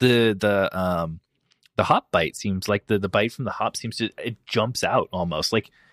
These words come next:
it's, it, to me at least, and I could be wrong, it, I was like, "Oh, okay, this is nice. This is pineapple and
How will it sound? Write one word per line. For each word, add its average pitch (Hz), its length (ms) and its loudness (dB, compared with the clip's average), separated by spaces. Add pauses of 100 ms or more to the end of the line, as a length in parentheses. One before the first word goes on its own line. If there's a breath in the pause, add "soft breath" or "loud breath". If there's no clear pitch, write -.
(120)
it's, 113 200 -2 (120)
it, 127 220 -4
to 127 120 2
me 135 200 4
at 101 80 -2
least, 87 340 -4
and 95 120 -4
I 90 280 -4
could 104 140 -4
be 95 100 -2
wrong, 101 200 2 (280 soft breath)
it, 107 180 0
I 117 80 6
was 107 120 4
like, 104 140 2
"Oh, 151 280 4
okay, 95 260 0
this 101 220 -2
is 107 160 -6
nice. 101 320 -2
This - 200 -10
is 110 120 -12
pineapple 101 800 -2
and 87 320 -8